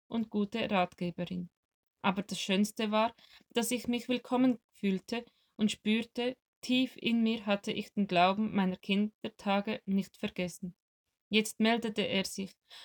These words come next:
wollte wachsen, mit mir erwachsen werden.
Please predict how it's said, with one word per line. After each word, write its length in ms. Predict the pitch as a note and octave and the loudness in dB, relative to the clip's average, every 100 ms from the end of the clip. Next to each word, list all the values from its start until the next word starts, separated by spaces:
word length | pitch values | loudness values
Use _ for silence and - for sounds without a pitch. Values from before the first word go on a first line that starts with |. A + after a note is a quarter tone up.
| - | -2
wollte 340 | G3+ A3 A3 | 0 2 4
wachsen, 520 | G#3 A#3 - - F#3+ F#3 _ | 6 4 2 -4 -4 -4 _
mit 260 | G#3+ G#3+ - | -2 0 2
mir 260 | A#3+ B3+ | 4 4
erwachsen 600 | - G3+ G#3+ A#3+ - A3+ | 2 2 2 0 -2 0
werden. 420 | G3+ F#3 - G3 | 2 0 -4 -8